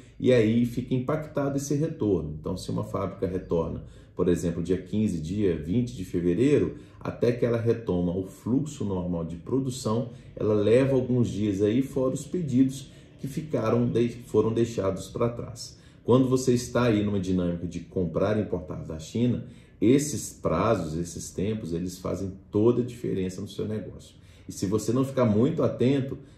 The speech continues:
você acaba perdendo os prazos pra você poder fazer uma importação e o produto chegar a tempo pra você. Por exemplo, a China, quando ela está aberta, ela tem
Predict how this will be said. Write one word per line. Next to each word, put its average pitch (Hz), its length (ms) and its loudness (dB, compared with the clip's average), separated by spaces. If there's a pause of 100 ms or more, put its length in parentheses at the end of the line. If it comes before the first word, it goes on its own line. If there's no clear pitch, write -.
você - 200 0
acaba 98 340 2
perdendo 131 920 2 (180)
os 113 200 -4
prazos 101 540 0
pra - 140 -4
você 98 260 -6
poder 92 300 -2
fazer 92 260 -2
uma 95 100 -2
importação 98 540 -4
e - 20 0
o 107 40 -2
produto 104 400 -4
chegar 107 320 -2
a - 20 -4
tempo 87 340 -6
pra 90 140 -4
você. 117 420 -6 (400)
Por 165 180 10
exemplo, - 440 4 (380)
a 123 100 0
China, - 600 2 (200)
quando 92 460 -2
ela 76 160 -2
está 76 240 -6
aberta, 98 500 0 (280)
ela 98 200 2
tem - 320 -2